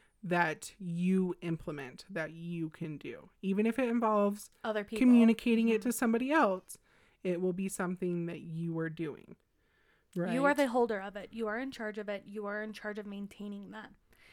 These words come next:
Speaker 2: You are in charge of check-ins with yourself.
Speaker 1: Yeah.
Speaker 2: And 'cause, again, with time comes change, and with change comes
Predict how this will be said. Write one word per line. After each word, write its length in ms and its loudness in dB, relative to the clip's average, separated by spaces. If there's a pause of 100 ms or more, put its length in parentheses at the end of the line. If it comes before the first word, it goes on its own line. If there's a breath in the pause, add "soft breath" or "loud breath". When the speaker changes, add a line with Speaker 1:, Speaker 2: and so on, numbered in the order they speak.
(140)
Speaker 2:
You 140 -6
are 100 -6
in 80 -10
charge 260 -6
of 100 -6
check-ins 500 -4
with 160 -12
yourself. 460 -12
Speaker 1:
Yeah. 220 -6 (240 soft breath)
Speaker 2:
And 300 -10 (280 soft breath)
'cause, 240 -8 (260)
again, 440 -14 (500)
with 220 -6
time 400 -12
comes 300 -12
change, 520 -16
and 100 -12
with 140 -14
change 460 -16
comes 480 -14